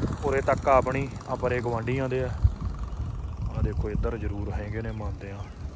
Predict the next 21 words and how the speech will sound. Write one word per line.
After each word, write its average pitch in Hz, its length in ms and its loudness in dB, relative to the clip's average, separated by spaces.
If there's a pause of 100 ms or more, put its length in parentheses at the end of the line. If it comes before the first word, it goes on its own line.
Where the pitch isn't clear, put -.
(140)
ਇਹ 113 120 -8
ਤੋਂ 113 140 -8
ਇੱਧਰ, 113 180 -6
ਇੱਧਰ 113 220 -4
ਆਪਣੀਆਂ 101 400 -4
ਆ। 110 160 2 (840)
ਆ 110 60 -6
ਸਾਹਮਣੇ 107 360 -4
ਪੋਲ 104 320 -4
ਖੜਾ 101 220 -4
ਆ, 113 140 -4
ਦੇਖੋ 104 380 -10
ਆ 113 60 -8
ਆਉਂਦੀ 107 340 -6
ਆ 104 60 -4
ਵੱਟ 104 260 -2
ਸਿੱਧੀ, - 280 0
ਉਹ - 60 0
ਖਾਲ 107 280 2
ਆ 113 140 2
ਰਿਹਾ। 98 200 -2